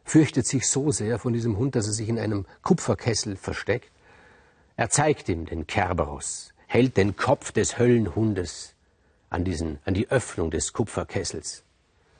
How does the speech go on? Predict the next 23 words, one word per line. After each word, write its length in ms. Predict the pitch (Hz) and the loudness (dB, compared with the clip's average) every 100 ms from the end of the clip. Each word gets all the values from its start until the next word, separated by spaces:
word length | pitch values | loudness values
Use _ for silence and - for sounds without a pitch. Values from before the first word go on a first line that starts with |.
| _ _ _ _ - | _ _ _ _ -2
Und 200 | 110 98 | 0 0
dann 320 | 90 131 151 _ _ _ _ _ _ _ _ _ | 0 -4 -8 _ _ _ _ _ _ _ _ _
bringt 300 | 117 120 - | 2 2 0
er 60 | |
ihn 60 | 110 | -4
wieder 200 | 113 113 | -4 -4
zurück. 440 | - 87 69 - - _ _ _ _ _ | -6 -8 -10 -14 -20 _ _ _ _ _
Er 100 | - | 0
hält 220 | 98 117 - | 2 2 0
sein 180 | 76 | -4
Versprechen. 500 | 76 - - - - - _ _ _ _ _ _ _ _ _ | -6 -10 -8 -10 -10 -18 _ _ _ _ _ _ _ _ _
Er 140 | 98 | 0
setzt 320 | 123 123 - | 2 2 0
den 180 | 110 87 | -2 -2
Hund 460 | 107 131 123 - - _ - | 2 2 0 -8 -18 _ -4
am 140 | 101 | -4
Eingang 680 | - 98 104 92 90 87 82 _ _ _ _ - | -2 -2 -2 -2 -4 -6 -10 _ _ _ _ -2
des 180 | 82 | -2
Hades 600 | - 71 85 - - - - _ _ - | -2 -4 -6 -6 -6 -8 -14 _ _ -6
wieder 260 | 85 82 | -4 -4
ab. 280 | - - - _ _ _ _ _ _ _ _ _ _ - - - - - - - - - - _ _ - _ _ | -6 -8 -12 _ _ _ _ _ _ _ _ _ _ -16 -16 -20 -20 -20 -20 -20 -20 -20 -20 _ _ -20 _ _
Er 300 | 147 139 120 | 4 4 4
hat 600 | 160 226 - - - - | 2 2 -4 -8 -8 -10